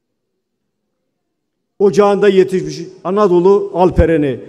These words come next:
Anadolu ocağında yetişmiş, emeğini Anadolu'ya vermiş, esnafa vermiş değerli bir insan. Hacı Bektaş Veli'den, Mevlana'dan, Yunus Emre'den,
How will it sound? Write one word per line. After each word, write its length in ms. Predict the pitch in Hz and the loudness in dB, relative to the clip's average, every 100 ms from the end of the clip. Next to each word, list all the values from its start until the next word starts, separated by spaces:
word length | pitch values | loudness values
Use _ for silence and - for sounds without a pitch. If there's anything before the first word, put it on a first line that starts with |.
| - _ _ _ _ | -20 _ _ _ _
Anadolu 440 | 180 190 226 208 196 | 0 2 4 4 4
ocağında 500 | 180 180 170 156 165 | 2 0 -2 -2 0
yetişmiş, 720 | 165 160 160 - 175 196 - - _ _ _ _ - | 0 -2 -8 -6 -8 -8 -12 -20 _ _ _ _ 0
emeğini 460 | 202 196 190 196 | 2 6 4 2
Anadolu'ya 680 | 202 180 190 175 175 165 170 | -2 -2 -2 0 2 2 2
vermiş, 520 | 165 156 165 190 - - _ _ | 2 0 -2 -6 -10 -20 _ _
esnafa 540 | 196 175 190 175 180 175 | -2 -2 -2 0 2 2
vermiş 480 | 160 165 180 - - - _ 139 | 0 0 -2 -4 -16 -20 _ -6
değerli 340 | 170 160 160 | -4 -2 -4
bir 120 | 156 | -4
insan. 360 | 139 131 143 123 - _ _ _ _ _ _ | -6 -8 -10 -12 -14 _ _ _ _ _ _
Hacı 240 | 180 185 220 | -2 2 4
Bektaş 440 | 220 - 233 208 | 2 4 0 0
Veli'den, 520 | 196 196 185 180 180 180 - - - | 2 2 2 0 -4 -8 -16 -18 -4
Mevlana'dan, 840 | 202 170 185 175 165 160 156 156 - 135 | -2 2 2 2 0 0 -4 -6 -12 -4
Yunus 360 | 170 196 185 | 0 0 0
Emre'den, 540 | 180 165 160 151 147 | -2 0 0 0 -4